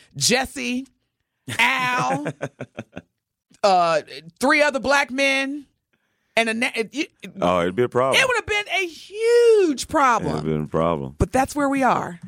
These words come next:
Speaker 2: I
Speaker 1: In this country in twenty twenty-four.
Speaker 2: I,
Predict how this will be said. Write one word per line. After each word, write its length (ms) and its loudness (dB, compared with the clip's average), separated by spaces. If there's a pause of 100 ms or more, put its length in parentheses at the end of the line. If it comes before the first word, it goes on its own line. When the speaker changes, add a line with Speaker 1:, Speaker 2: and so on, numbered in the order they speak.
(260)
Speaker 2:
I 200 0 (1080)
Speaker 1:
In 120 2
this 140 -2
country 300 -2
in 60 -2
twenty 180 0
twenty-four. 460 -2 (1080)
Speaker 2:
I, 180 2